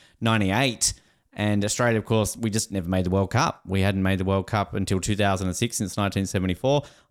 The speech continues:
I picked a country, it was Germany, and basically I've stuck with them ever since. So, uh, for a long period of time, Australians sort of really didn't care too much about the <laughs> World Cup until we finally broke through, two thousand six. And as you said, massive year for Australia. That was, uh, such an iconic tournament. Made it through to the round of sixteen, robbed by Italy. We're still not dirty over that,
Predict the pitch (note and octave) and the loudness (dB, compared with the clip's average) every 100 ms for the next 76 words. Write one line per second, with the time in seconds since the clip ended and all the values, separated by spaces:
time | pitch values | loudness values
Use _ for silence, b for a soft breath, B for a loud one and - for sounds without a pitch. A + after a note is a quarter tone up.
0 | - - G#2+ - C3+ D3+ C#3+ C#3+ A#2+ F#2 | -12 -6 -6 -4 -2 0 2 2 2 -2
1 | - C3+ C#3+ C#3+ C#3 A#2 A#2 - A2+ - | 0 2 4 2 2 2 0 0 -2 0
2 | A#2 - G#2+ G#2+ G2 F2+ E3 C3 - - | -2 -2 -2 0 0 -2 -2 -2 -2 -2
3 | G#2+ G2 F#2 B B - A2+ G#2 A2+ A2 | 2 2 -2 B B -6 -2 0 2 2
4 | A2+ F#3 D#3 C3+ C3 F#2+ F#2 D#3 B2 G2 | 4 2 2 2 2 2 0 0 2 2
5 | - B2 A#2 A2 G#2 F#2 - - - - | 2 4 4 4 4 2 -4 -14 -20 -20
6 | - - F#3+ D3+ C#3+ B2 G#2 F#2+ - C#3 | -16 -4 -2 2 2 2 2 -2 0 0
7 | - G2 G#2+ A2+ - - - A#2+ - G#2 | 0 0 0 -2 2 2 4 2 0 0
8 | - G#2+ G2+ G2+ G2+ G#2 G2 G2 G2 G2+ | 0 -2 -2 -2 -2 0 0 0 -2 -2
9 | G2 G#2+ A#2 G#2 G2 F#2 G2+ B2 A2 G#2 | 0 0 2 2 2 0 -2 -2 -2 -2
10 | G2+ G#2 A2 G#2+ B B B A2 A2 D3+ | -2 0 0 -2 B B B 0 2 4
11 | F#3 - A2+ F2+ F#2 F2+ F#2 - - F2 | 2 2 0 0 -2 -2 -4 -4 -2 0
12 | F#2+ G#2 G2 F#2+ F#2+ F#2+ F#2 - A2 - | 2 0 0 -2 0 0 0 -2 -2 -2
13 | G2 F#2+ - A#2+ A2 - F2+ E2+ G2+ A2+ | 0 0 -2 -2 -2 -2 0 0 0 0
14 | A#2 C3 B2 A2 G#2 F#2+ F#2 F2+ - - | 2 2 2 -2 -2 -2 -2 -4 -8 -8
15 | F#2 G#2 G#2 D3 F3 D3 C3+ B2+ G#2 F#2 | -2 0 4 4 4 2 2 2 2 -2
16 | F#2+ G#2+ C3+ B2+ - D#3+ E3 C#3+ - - | -2 -2 0 0 0 0 0 -2 -4 0
17 | G2+ F#2 F2+ E2+ E2 E2+ A#2 | 2 2 2 2 0 0 -2